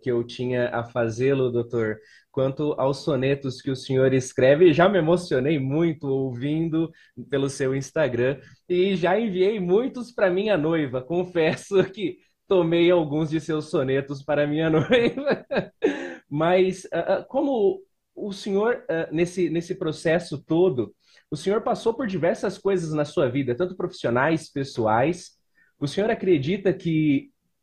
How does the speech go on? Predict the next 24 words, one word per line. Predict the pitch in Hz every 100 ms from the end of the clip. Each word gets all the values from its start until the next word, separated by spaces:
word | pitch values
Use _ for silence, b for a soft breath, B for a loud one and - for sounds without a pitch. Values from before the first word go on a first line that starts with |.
| -
esse | 156 214
alicerce | 208 185 190 185 185
da | 160 160
família, | - 139 143 147 110 98 - _ _ _ -
de | 135
ter | 165
essa | 180 180
esposa | 156 - 147 165 139 139
que, | 139
como | - 143
o | 139
senhor | - 139 147 175
mesmo | 165 151 151 117
disse, | 120 120 - 92 _ _ _
é | 131
santa, | 127 - 147 170 165 104 95 b b _ _ _ _ _ _ _ _ -
isso | 202 - 247 - - _ _
proporcionou | 190 190 202 196 - 139 160 208
com | 196 165
que | - 165
o | 147
senhor | - 139 139 139
pudesse | 139 135 165 - 135
ser, | - 147 131 101